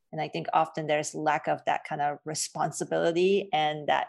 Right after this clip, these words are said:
accountability in the church space. And so I am just encouraged by, by you and with just what you said, Kathy, and that call to courage, 'cause that's definitely much needed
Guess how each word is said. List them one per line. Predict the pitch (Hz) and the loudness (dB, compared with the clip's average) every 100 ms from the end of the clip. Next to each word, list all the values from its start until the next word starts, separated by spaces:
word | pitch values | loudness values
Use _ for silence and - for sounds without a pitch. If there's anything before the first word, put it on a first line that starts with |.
| - | -4
accountability | 160 - 143 147 156 156 170 208 240 247 _ | -6 -4 -6 -4 -4 0 0 2 0 -2 _
in | - 165 | -4 -2
the | 156 | -2
church | 156 160 156 - | -4 -6 -6 -8
space. | - 120 185 - - | -6 -6 -6 -10 -8
And | 151 143 | -8 -4
so | 151 147 147 | -2 0 2
I | 156 143 - | 2 2 2
am | 147 | -4
just | 143 151 - - - _ - | -6 -8 -8 -12 -16 _ -4
encouraged | 180 185 165 151 - | 0 2 2 0 0
by, | - - - - | 2 2 2 -4
by | - | -2
you | 156 156 156 | 0 0 -2
and | |
with | 156 | -2
just | 156 - | -8 -8
what | - - | -8 -8
you | |
said, | 156 - - 170 _ | -6 -4 -4 -8 _
Kathy, | - - - | -12 -12 -8
and | - 147 | -6 -4
that | - - | -6 -6
call | 139 139 | -6 -6
to | - | -8
courage, | - - - - - - _ _ _ | -12 -8 -8 -10 -16 -18 _ _ _
'cause | 160 | 0
that's | 151 147 - | 2 2 2
definitely | 151 147 156 156 160 156 | 0 0 -6 -6 -8 -4
much | 151 - - | -4 -4 -10
needed | 151 156 - | -6 -4 -4